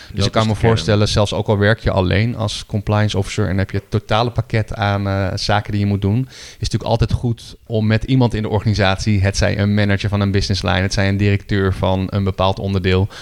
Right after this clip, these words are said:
Speaker 2: te klankborden van, "Ja, eh, hè, wat is er nu nodig en wat, wat past bij de next steps die we willen zetten?"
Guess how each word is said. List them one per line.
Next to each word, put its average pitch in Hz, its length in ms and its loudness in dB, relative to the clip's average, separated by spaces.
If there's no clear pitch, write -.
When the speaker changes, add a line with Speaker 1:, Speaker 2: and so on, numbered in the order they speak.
Speaker 2:
te - 100 -4
klankborden 104 640 0
van, 104 140 -2
"Ja, 85 220 -2
eh, - 260 -8
hè, 113 120 0
wat 110 180 0
is 107 120 -4
er 107 80 2
nu 113 140 4
nodig 110 400 2
en 95 100 -6
wat, 98 340 -2
wat 104 220 -2
past 117 220 0
bij 95 200 0
de 101 80 -2
next 104 240 0
steps - 240 -4
die 98 160 -4
we 90 80 -4
willen 87 200 -4
zetten?" - 340 -6